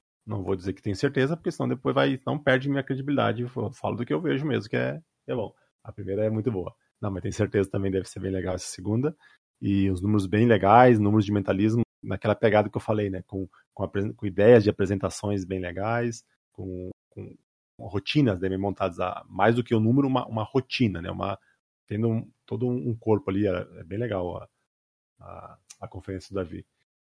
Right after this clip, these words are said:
Então, cara, brigadão por tá estreando aí nossa, essa, vamos ver, essa série aí de, de bate-papos, né? Como eu falei, mais do que não é entrevista, é um bate-papo, né? Né? Fazendo no Perspectivas Mágicas agora.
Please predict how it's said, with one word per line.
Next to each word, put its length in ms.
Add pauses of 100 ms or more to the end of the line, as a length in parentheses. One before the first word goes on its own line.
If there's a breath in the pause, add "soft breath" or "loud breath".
(140)
Então, 360
cara, 280
brigadão 640 (100)
por 200
tá 200
estreando 600
aí 100
nossa, 500 (120)
essa, 520 (140)
vamos 280
ver, 200 (640)
essa 280
série 400
aí 160
de, 260
de 120
bate-papos, 680
né? 140
Como 140
eu 40
falei, 140
mais 200
do 80
que 60
não 140
é 40
entrevista, 460
é 40
um 60
bate-papo, 560
né? 120
Né? 240 (520)
Fazendo 400
no 140
Perspectivas 800
Mágicas 420
agora. 400